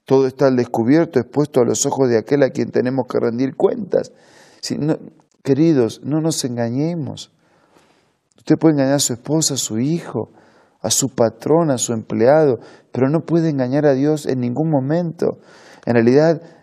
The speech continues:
lo único, lo bueno que podemos hacer es reconocer si estamos mal y permitir que Dios actúe.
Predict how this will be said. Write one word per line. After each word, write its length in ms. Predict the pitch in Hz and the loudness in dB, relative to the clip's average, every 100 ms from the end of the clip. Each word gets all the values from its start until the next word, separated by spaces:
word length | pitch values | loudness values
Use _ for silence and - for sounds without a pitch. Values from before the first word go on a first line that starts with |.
| _ - | _ -8
lo 260 | 117 117 | 0 2
único, 680 | 120 143 185 180 139 123 113 | 2 2 0 -2 -4 -2 2
lo 160 | 110 110 | 2 2
bueno 680 | 127 175 190 143 110 - - _ _ _ _ _ - | 2 4 4 2 -2 -6 -16 _ _ _ _ _ -8
que 100 | 110 | 0
podemos 420 | 117 123 120 107 | 2 2 0 -2
hacer 280 | 104 120 131 | -2 -2 -4
es 160 | 135 | -4
reconocer 760 | 143 139 135 127 127 190 214 - | -4 0 0 0 0 4 4 4
si 260 | - - 98 | -4 -6 -4
estamos 460 | 92 107 104 104 | -2 0 0 -2
mal 400 | 92 82 85 - - _ _ _ | -6 -8 -8 -10 -18 _ _ _
y 80 | 131 | -6
permitir 560 | 123 147 143 147 180 170 | 0 0 0 -2 -2 0
que 120 | 143 | 0
Dios 280 | 135 131 - | 0 0 -2
actúe. 400 | 120 - 113 | -6 -4 -4